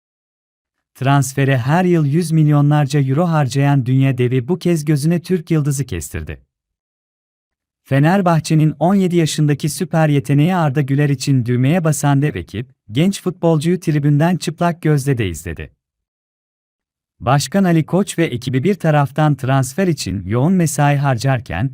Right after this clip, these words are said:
diğer yandan da takım içindeki yıldızlara teklifler geliyor. Osayi Samuel, Miguel Crespo ve Ferdi Kadıoğlu için ciddi teklifler geldiği bilinirken,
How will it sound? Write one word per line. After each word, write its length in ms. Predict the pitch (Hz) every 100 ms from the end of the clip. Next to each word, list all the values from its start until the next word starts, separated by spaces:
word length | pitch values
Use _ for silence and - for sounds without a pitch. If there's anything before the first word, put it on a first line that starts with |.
| 107
diğer 240 | 165 190
yandan 500 | 180 156 147 156 147
da 100 | 151
takım 280 | - 135 196
içindeki 460 | 175 175 170 160 196
yıldızlara 540 | 175 165 160 170 180
teklifler 520 | 165 156 143 127 123
geliyor. 520 | 80 85 87 73 67 _ _ _ _ _ _ _ _ _ _ _ _ _ _
Osayi 400 | 135 - 156 185
Samuel, 540 | - 180 107 80 110 143 _ -
Miguel 380 | 127 143 175 190
Crespo 480 | 156 147 - - 139
ve 100 | 139
Ferdi 380 | 131 127 127 196
Kadıoğlu 440 | 165 143 143 139
için 360 | 135 - 120 123
ciddi 360 | 113 127 190
teklifler 560 | - 160 - 139 147 143
geldiği 500 | 127 135 131 151 185
bilinirken, 600 | 160 143 139 - 87